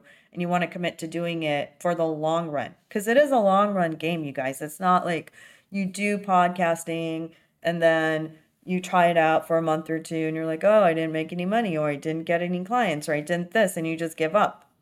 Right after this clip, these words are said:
Here's the truth. You gave up too soon. Nothing comes easy. Like, podcasting is a long game. You need to commit yourself to podcasting for a year and then decide if it's something you wanna go through with or not.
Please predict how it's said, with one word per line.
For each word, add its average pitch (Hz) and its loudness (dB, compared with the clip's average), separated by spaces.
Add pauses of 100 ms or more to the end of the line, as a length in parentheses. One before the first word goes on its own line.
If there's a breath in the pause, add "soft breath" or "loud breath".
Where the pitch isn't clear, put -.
(200)
Here's 226 4
the 220 -2
truth. 247 0
You 190 -2
gave 196 0
up 208 2
too 226 -4
soon. 233 -2 (360)
Nothing 254 2
comes 233 0
easy. 190 -4 (220)
Like, 190 -2
podcasting 269 0
is 240 0
a 214 2
long 190 2
game. 160 -4
You 190 -4
need 240 -2
to 254 -2
commit 220 -2
yourself 226 -2
to 190 -4
podcasting 202 -2
for 190 0
a 165 0
year 165 0 (460)
and 190 0
then 240 6
decide 196 2
if 170 0
it's 165 -4
something 165 -4
you 165 -4
wanna 165 0
go 160 0
through 165 -4
with 160 0
or 160 -2
not. 180 0